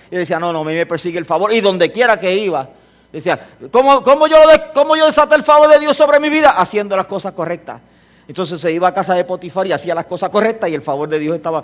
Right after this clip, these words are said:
se va a la cárcel, hace las cosas correctas y el favor de Dios está. Y eventualmente, no vamos a hablar de eso, pero usted sabe la historia. Fue donde Faraón y Faraón, y encontró el favor de Dios donde Faraón.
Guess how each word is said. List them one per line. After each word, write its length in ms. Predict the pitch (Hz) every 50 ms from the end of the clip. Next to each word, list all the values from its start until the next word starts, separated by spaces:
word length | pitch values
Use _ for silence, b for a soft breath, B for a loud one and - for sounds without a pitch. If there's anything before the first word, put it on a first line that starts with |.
| B B B
se 120 | - 190
va 100 | 165 180
a 40 | 208
la 100 | 196 -
cárcel, 300 | 202 208 190 - 202 175
hace 180 | 180 - 214 190
las 120 | 185 -
cosas 280 | - 208 196 - 202 160
correctas 360 | 156 - 233 - - 185 B B B -
y 80 | 180
el 80 | 175 151
favor 320 | - 165 151 165 180 180
de 100 | 175 175
Dios 160 | 170 175 170
está. 240 | 170 170 - 175 139 B B B
Y 80 | - 170
eventualmente, 840 | 160 156 147 147 185 175 170 180 190 202 196 202 202 156 240 - -
no 120 | 165 165
vamos 220 | 170 180 190 185 190
a 40 |
hablar 220 | 185 185 185 180 170
de 100 | 208 226
eso, 180 | 214 - 214
pero 140 | 233 165 151
usted 180 | 143 - 208 -
sabe 240 | - 196 190 190 185
la 60 | 175
historia. 520 | - - - 220 208 190 165 156 156 B B B B
Fue 300 | - 190 202 220 240 240
donde 320 | 202 226 233 233 233 226 -
Faraón 760 | 233 233 233 247 247 254 254 254 254 226 220 226 220 220 214 - _ _ _ _ _ _ _ _ _ _ b b b b b b b b b b b _ _ _ _ _ _ _ _ _ _ _ _ _ -
y 80 | 135 -
Faraón, 560 | - 143 135 143 143 147 160 175 175 170 165 160
y 100 | 160 160
encontró 500 | 151 - - 139 135 131 - - 165 165
el 80 | 151
favor 440 | - - - 143 135 139 147 151 143
de 160 | 143 143 135
Dios 200 | 139 143 147 139
donde 280 | 139 131 131 123 135 131
Faraón. 600 | - 143 135 123 123 120 123 123 117 113 113 113